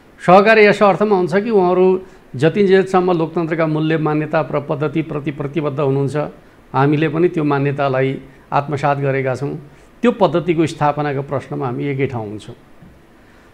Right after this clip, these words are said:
जब आ-, समाजको आर्थिक सामाजिक रूपान्तरणको प्रश्न हुन्छ, त्यसमा उहाँहरू सहमत हुनुभयो भने सँगै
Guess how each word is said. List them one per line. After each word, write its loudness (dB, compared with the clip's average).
जब 6
आ-, 4
समाजको 2
आर्थिक 4
सामाजिक 2
रूपान्तरणको -2
प्रश्न -4
हुन्छ, -6
त्यसमा 2
उहाँहरू 4
सहमत 0
हुनुभयो 2
भने -2
सँगै 4